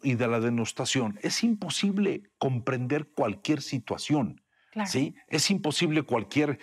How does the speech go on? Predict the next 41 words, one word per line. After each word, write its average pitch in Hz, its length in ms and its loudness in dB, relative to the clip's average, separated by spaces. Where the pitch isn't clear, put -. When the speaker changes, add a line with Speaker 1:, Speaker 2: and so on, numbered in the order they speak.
Speaker 1:
entender 117 500 2
cualquier 127 380 0
escala, 139 420 2
escala 131 600 0
de 113 160 2
valores 110 520 2
que 127 120 -2
sea 113 180 0
distinta 92 480 0
a - 20 -4
la 73 120 -4
nuestra, 160 440 0
que 139 160 -2
ese 165 160 -2
es 160 80 -2
el 107 100 -2
grave 87 260 0
problema. 175 560 0
Speaker 2:
Claro, 453 260 2
además 240 320 4
una 440 180 0
mujer, 311 500 4
eh, 226 120 -6
con 233 160 0
una 392 180 2
fortaleza 233 640 0
física. 254 560 2
Speaker 1:
Ah, - 20 6
na-, - 240 2
nada 170 80 4
más, - 240 0
yo 143 440 2
le 123 200 4
quiero, 143 220 2
Speaker 2:
<laughs> 311 560 0
Speaker 1:
perdóneme, 127 720 2
ahora 135 120 2
sí 156 120 2
ya 143 60 4
estoy 127 200 -2
como, 120 300 0